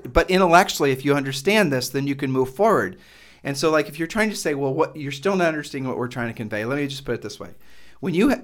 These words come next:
it does not matter how buttoned up, analytical, driver, you know, black and white, cut, you know, all that you are.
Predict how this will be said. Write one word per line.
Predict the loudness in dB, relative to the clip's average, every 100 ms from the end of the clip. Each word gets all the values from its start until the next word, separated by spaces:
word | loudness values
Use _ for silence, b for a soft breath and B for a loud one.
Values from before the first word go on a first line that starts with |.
| -4
it | 0
does | 4 6
not | 6 2
matter | 4 2 2
how | 0 -2
buttoned | 0 4 4 2 2
up, | 2 0 -4
analytical, | -4 -2 -2 -2 -2 -2
driver, | 0 0 2 4 4 4 4 2 0
you | -4
know, | -2 -2
black | 2 2 4
and | 0 0
white, | 0 2 0 -4 -8
cut, | 0 0 2
you | 2
know, | 4
all | 4
that | 4 2
you | 0 0
are. | 0 -2